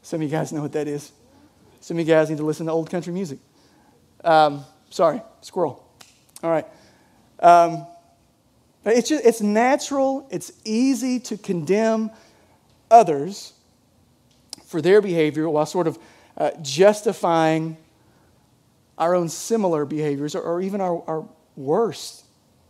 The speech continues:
behaviors. Right? So, so here's a, here's a good question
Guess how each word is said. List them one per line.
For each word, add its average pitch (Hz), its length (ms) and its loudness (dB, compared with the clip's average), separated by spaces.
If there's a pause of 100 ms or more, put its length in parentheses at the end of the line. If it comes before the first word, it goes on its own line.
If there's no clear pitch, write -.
(100)
behaviors. 131 640 -14 (1500)
Right? 175 140 -8
So, 180 140 -4
so 190 140 -4
here's 240 180 0
a, 247 80 -2
here's 226 260 -2
a 254 40 -4
good 180 180 0
question 160 560 -2